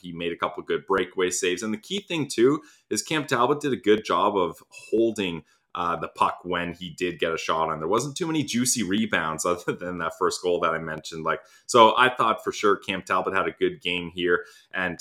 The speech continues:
it's gotta be nice for him getting a little revenge on his old team, the Flyers, even though he was only there for four games. So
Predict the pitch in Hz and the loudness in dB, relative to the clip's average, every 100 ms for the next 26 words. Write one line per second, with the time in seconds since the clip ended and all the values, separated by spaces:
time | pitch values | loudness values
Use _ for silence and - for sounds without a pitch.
0 | - 107 - 139 117 101 101 101 - 87 | -8 0 6 6 6 2 2 2 0 -2
1 | 85 90 82 80 87 - 80 82 82 80 | -2 -4 -6 -6 -8 -6 -4 -2 0 0
2 | 80 82 80 78 78 76 98 85 78 - | -2 -4 -6 -8 -10 -2 0 0 -2 -4
3 | 85 78 76 80 76 76 104 82 78 80 | -10 -10 -8 -4 -2 -2 -4 -4 -6 -6
4 | 78 80 73 73 71 - _ 78 - 78 | -10 -12 -18 -18 -20 -20 _ -14 -14 -18
5 | - - - 139 139 | -10 0 4 4 4